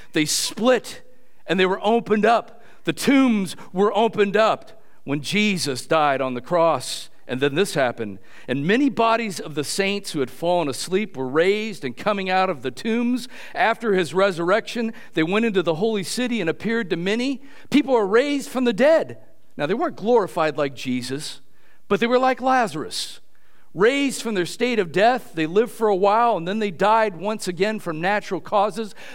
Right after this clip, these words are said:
But at the resurrection of Christ, they went into the city. And as these women are coming to the tomb, I wonder if they passed some of these people heading into the city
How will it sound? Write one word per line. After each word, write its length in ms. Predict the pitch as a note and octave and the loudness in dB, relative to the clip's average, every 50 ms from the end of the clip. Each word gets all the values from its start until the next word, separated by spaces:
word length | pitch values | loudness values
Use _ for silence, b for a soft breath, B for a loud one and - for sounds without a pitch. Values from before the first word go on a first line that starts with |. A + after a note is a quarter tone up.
| B | B
But 140 | - G3 F#3+ | 0 2 2
at 140 | F#3+ - - | 2 0 0
the 100 | E3 D3+ | -4 0
resurrection 840 | D#3 G#3 B3 A#3+ F#3 - A#3 A3 A3+ A3+ A3 - - - G3+ F#3+ | 2 4 2 2 2 -2 0 2 2 2 2 0 -6 -6 -6 -4
of 220 | F3+ D#3+ C3+ - - | -4 -4 -4 -6 -8
Christ, 500 | - - A3+ G#3+ A3+ B3+ G3 - - - | -2 2 2 2 2 2 -2 -6 -6 -4
they 140 | G3 D3+ | -4 -2
went 260 | C#3+ D#3 G3 A3+ A3+ A3 - - | -2 -2 -2 -4 -4 -4 -6 -4
into 320 | G3 F#3+ G3 F#3 - D#3+ | -4 -4 -4 -4 -6 -8
the 140 | D3+ C3 C3 | -6 -6 -6
city. 460 | - - - A3 G3 D#3 C3+ B2 B B B B B B | -6 -4 0 0 2 2 0 -4 B B B B B B
And 100 | C3 C3 | -2 -2
as 140 | D3+ C3+ A2 | -2 -2 -2
these 220 | C#3 C3 A#2+ A2+ | -4 -4 -4 -4
women 420 | B2 D3+ E3 E3+ C#3+ A2 G2+ G2 - B B B B B | -2 -2 -2 0 -2 -4 -6 -10 -12 B B B B B
are 100 | B2+ C3 | -4 -4
coming 360 | - E3 E3+ D#3+ D#3+ D3 C3+ | -2 -2 -2 0 0 -2 -2
to 100 | - C#3 | -4 -6
the 100 | B2 B2+ | -6 -6
tomb, 480 | - - F#3+ F#3+ F3+ D3+ B2+ A2 A2 A2 B B B B | -6 -4 -2 -2 -2 -2 -2 -4 -6 -10 B B B B
I 100 | - A3 | 0 0
wonder 280 | A#3+ C4 D#4+ E4 D4 B3+ | 2 2 2 2 2 0
if 80 | G#3+ | 0
they 140 | - A3 G#3 | 2 2 0
passed 500 | G#3+ G#3+ - C4+ C#4 C4+ A3+ G3 - - | 0 0 -2 0 0 0 0 -2 -4 -10
some 240 | - - - F#3 D#3 | -12 -8 -6 -4 -4
of 80 | D3 C3 | -2 -2
these 220 | C#3+ C#3+ C3 - | -2 -2 -4 -4
people 480 | - F3+ G3+ G3 - C3 G2+ F#2+ G2 b b b b b b b b | -4 -4 -4 -4 -4 -6 -6 -6 -8 b b b b b b b b
heading 340 | - A#3 C4 A#3+ A#3 G#3+ G#3 | 2 2 2 2 2 0 -2
into 260 | A#3 A3+ G#3 G3 F#3+ | -2 -2 0 0 0
the 120 | D#3+ E3+ D#3+ | 0 -2 -2
city 500 | - - A#3 A#3 F3+ C3+ A2+ G#2+ G#2 | -2 0 -2 0 0 -2 -6 -6 -12